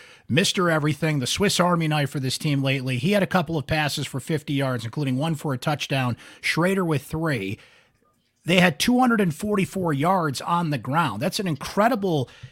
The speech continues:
evening, if you will, with that huge gap between run and pass plays. And what we saw today was the passing came in just the right moments.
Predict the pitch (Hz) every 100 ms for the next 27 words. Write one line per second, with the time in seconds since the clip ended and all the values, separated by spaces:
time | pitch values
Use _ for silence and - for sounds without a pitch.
0 | _ _ 202 254 277 214 147 135 - 139
1 | 101 101 95 120 - 151 - 151 170 -
2 | 240 202 - 175 185 160 - - 170 131
3 | 156 180 190 156 127 160 175 180 - 139
4 | 123 135 170 165 - 233 294 - 180 156
5 | 143 131 - _ 143 147 123 - - 147
6 | - 196 220 214 214 180 185 175 151 113
7 | 160 - - 156 151 127 131 110 90 -